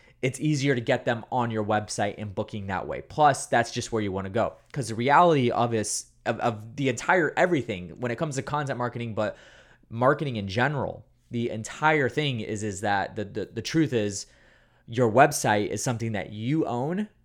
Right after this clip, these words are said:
You don't own Facebook. You don't own YouTube. You don't own Instagram. You don't own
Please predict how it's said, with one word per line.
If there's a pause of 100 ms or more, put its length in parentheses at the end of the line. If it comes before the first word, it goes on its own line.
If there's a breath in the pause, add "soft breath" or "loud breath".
(200)
You
don't
own
Facebook.
You
don't
own
YouTube.
You
don't
own
Instagram.
You
don't
own